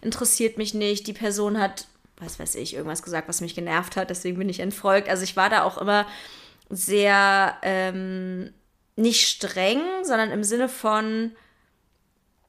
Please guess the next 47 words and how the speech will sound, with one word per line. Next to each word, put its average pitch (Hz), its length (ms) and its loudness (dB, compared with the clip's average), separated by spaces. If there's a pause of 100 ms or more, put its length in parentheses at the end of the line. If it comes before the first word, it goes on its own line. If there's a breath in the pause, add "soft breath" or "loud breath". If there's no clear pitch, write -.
(240)
wenn 208 200 2
es 220 120 2
mich 220 180 -2
nicht 220 200 -2
so 202 300 -2 (340)
ganz 240 360 2
doll 226 140 2
interessiert 220 420 -2
hat, 240 120 -2
bin - 100 -2
ich 202 100 -2
dann 202 160 -2
halt 196 140 -4
auch 180 80 -8
schnell 190 240 -4
mal 185 160 -2
entfolgt. 185 600 -2
Und 208 300 -4 (420 loud breath)
es 208 140 0
ist 226 180 -2
auch 208 140 2
tatsächlich 208 500 -2
bei 220 100 0
mir 214 120 -2
so, 208 100 -2
je 202 160 0
größer 214 500 0
ich 277 240 0
geworden 196 460 2
bin, 208 220 0
desto 208 260 -4
mehr 202 380 0
hatte 214 200 -4
ich 185 100 -6
das - 140 -8
Bedürfnis, 208 600 -2
Leuten 202 340 0
zu - 160 -4
entfolgen, 208 840 -2 (420 loud breath)
um 202 400 0
weniger 226 320 2
Zeit 233 220 -2
bei 196 100 -2
Instagram 247 460 -2
zu - 120 -6
verbringen 262 480 -4
einerseits. 254 760 0